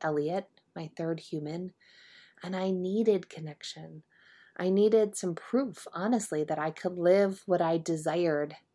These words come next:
out of this life. And I sought that proof by interviewing women that I admired, that I knew, I knew of, and that all went into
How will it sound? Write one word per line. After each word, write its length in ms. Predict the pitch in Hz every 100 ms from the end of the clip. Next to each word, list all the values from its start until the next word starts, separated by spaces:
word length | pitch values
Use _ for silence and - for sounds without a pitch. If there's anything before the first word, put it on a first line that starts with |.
| _ -
out 160 | 160
of 160 | 160 156
this 240 | 147 -
life. 400 | 143 117 - - _ _ - - - _ 180
And 480 | 175 170 170 165 -
I 200 | 180 185
sought 480 | 175 - 180 - - -
that 240 | 170 165 -
proof 480 | - 196 180 160 -
by 300 | - 160 165 -
interviewing 580 | 165 175 180 180 170
women 440 | 160 156 156 156 151
that 180 | 151 147
I 120 | 147
admired, 720 | 143 - 147 156 170 208 202 _ _ - - -
that 100 | 175
I 160 | 160 160
knew, 600 | 165 175 180 190 214 220 _ _ _ _ _ - -
I 80 | 180
knew 340 | 175 170 165 -
of, 520 | 156 165 202 208 - _ _ _ _ _ _ _ _ _ 196
and 560 | 190 180 180 175 170 - _ _ _ _ - -
that 420 | 190 190 214 - -
all 300 | 185 196 196
went 160 | 170
into 520 | 165 165 - 160 156